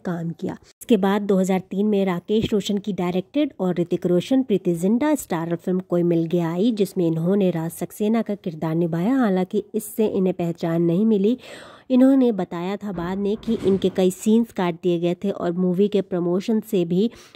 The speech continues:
उनको बाहर कर दिया गया था। इससे वह बहुत मायूस हो गए थे, डिप्रेशन तक में चले गए थे। रजत ने इसके बाद फिल्में छोड़ने का फैसला किया। हालांकि उन्होंने कई फिल्में की, लेकिन उसके बाद वो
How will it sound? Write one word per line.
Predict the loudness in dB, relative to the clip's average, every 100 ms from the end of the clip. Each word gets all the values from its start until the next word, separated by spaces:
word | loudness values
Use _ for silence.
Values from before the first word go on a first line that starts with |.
| 0
उनको | 0 2 0
बाहर | 0 0 -2 -4
कर | -2 -4
दिया | -2 -2 0
गया | -2
था। | -2
इससे | -4 -4 -4
वह | -2 -2
बहुत | 0 -2 -2
मायूस | 0 2 2 2
हो | 2
गए | 2
थे, | 0
डिप्रेशन | -2 -2 -4 0 -2
तक | -2 0
में | 0
चले | 2 2 2
गए | 0 -4 -2
थे। | -4 -2 -8 -2 4
रजत | 4 4
ने | 2
इसके | 0 0 -4
बाद | -2 -4 -4
फिल्में | -4 -2 0 -2 -4
छोड़ने | -6 0 2 2 2
का | 0
फैसला | -2 -4 -4 -2 -2
किया। | -2 -2 -2 0
हालांकि | 0 0 2
उन्होंने | 2 2
कई | 2 0 0
फिल्में | 0 2 0
की, | 0 -2 0
लेकिन | 0 0 0 -2
उसके | -4 -4 -4
बाद | -2 -2 -2 -2
वो | 0